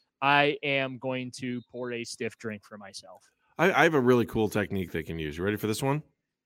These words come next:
Speaker 1: Cover
Speaker 2: Find
Speaker 1: somebody?
Speaker 2: find a man and don't let him get behind you.
Speaker 1: Oh,
Speaker 2: How's that
Speaker 1: well,
Speaker 2: sound?
Speaker 1: the, the, uh,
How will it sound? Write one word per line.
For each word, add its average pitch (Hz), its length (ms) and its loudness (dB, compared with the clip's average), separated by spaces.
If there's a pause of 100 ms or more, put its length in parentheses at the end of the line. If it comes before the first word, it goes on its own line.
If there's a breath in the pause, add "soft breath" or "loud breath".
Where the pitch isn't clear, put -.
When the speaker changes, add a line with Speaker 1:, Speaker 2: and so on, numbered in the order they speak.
(540)
Speaker 1:
Cover 156 200 8
Speaker 2:
Find 208 60 12
Speaker 1:
somebody? 247 420 8 (380)
Speaker 2:
find 117 360 2
a - 20 8
man 160 480 2 (140)
and 117 120 2
don't 120 200 2
let 113 120 2
him 107 80 -4
get 95 160 -2
behind 82 340 -8
you. 76 120 -14 (180)
Speaker 1:
Oh, 294 100 -6
Speaker 2:
How's 101 120 0
that 190 140 0
Speaker 1:
well, 175 80 -4
Speaker 2:
sound? 143 280 -6 (120)
Speaker 1:
the, 139 180 -8
the, 123 80 -12
uh, 139 140 -16